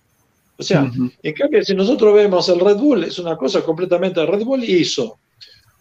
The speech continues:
Speaker 1: una optimización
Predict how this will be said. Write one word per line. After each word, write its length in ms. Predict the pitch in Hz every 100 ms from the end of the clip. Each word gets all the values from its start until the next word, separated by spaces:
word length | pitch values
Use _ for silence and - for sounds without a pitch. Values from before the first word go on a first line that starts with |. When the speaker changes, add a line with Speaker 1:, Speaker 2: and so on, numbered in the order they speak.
| _
Speaker 1:
una 1000 | 180 190 185 180 175 170 160 156 165 -
optimización 1400 | 247 247 - 208 185 180 165 170 156 - 202 135 113 151